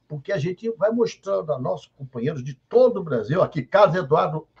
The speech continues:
Weiss, Weiss, é, com W, eu não sou ruim no inglês pra caramba. Obrigado a tua presença, um monte de gente, é mu-, quinhentas pessoas já estão aqui falando com a gente. Mas, amiga Giovana,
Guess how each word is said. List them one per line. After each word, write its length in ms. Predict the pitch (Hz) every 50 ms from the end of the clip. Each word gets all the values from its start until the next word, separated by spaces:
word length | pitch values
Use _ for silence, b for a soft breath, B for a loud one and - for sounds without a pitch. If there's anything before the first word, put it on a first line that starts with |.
| _ -
Weiss, 460 | 139 151 190 190 151 117 - - - -
Weiss, 440 | 117 131 151 170 165 135 107 95
é, 100 | 123 139
com 240 | 143 - - 110 98
W, 320 | 92 87 143 151 131 113 127
eu 40 | 127
não 60 | 120
sou 180 | - - 135 120
ruim 180 | 98 143 156
no 60 | 131
inglês 240 | 117 101 - 151 135
pra 160 | - - 139
caramba. 420 | - - 135 123 120 143 143 123 - b b b b
Obrigado 480 | b 143 151 131 - 170 175 185 160 170
a 80 | 156
tua 240 | - - 170 151 -
presença, 560 | - 151 131 113 151 175 180 170 156 - 226
um 60 | 240 254
monte 360 | 254 349 359 359 - - 262
de 140 | 262 220 185
gente, 320 | 127 135 180 196 - - - 277
é 20 |
mu-, 220 | 277 277 233 226 B B B B B _
quinhentas 560 | - 240 247 247 294 320 311 320 - 233 233
pessoas 440 | - - 214 170 131 202 208 185 147
já 100 | 185 175
estão 260 | - - - 185 180
aqui 300 | 160 143 127 - - 160
falando 500 | 139 - 165 151 139 151 175 165 156 143
com 100 | - 156
a 80 | 147 123
gente. 420 | 123 127 123 110 98 - - - b b b b b b b
Mas, 400 | b 165 202 214 165 - - - _ _ _ _ -
amiga 540 | 170 175 190 214 247 247 226 226 220 180 156
Giovana, 560 | 160 165 123 104 113 123 117 113 - -